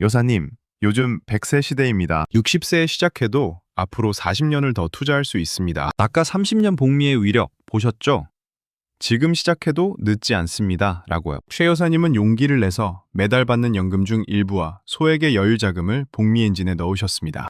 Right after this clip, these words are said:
삼 년이 지난 지금 최 여사님은 저를 만날 때마다 고맙다고 하십니다.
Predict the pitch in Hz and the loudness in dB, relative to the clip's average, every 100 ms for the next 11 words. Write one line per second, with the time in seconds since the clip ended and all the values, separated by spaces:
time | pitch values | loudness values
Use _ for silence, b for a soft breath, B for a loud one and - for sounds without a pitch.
0 | - - 175 170 170 170 - 131 120 92 | -4 0 2 4 2 2 0 0 0 0
1 | 87 80 71 _ _ _ _ - - 180 | -2 -4 -6 _ _ _ _ -4 2 2
2 | 170 160 139 135 156 98 101 123 117 87 | 2 2 2 0 0 0 0 0 0 0
3 | 110 135 131 117 92 80 78 - 107 117 | 0 0 -2 -2 -2 -2 -6 -4 -2 -2
4 | - 104 107 107 104 82 69 | -2 -2 0 -2 -2 -4 -4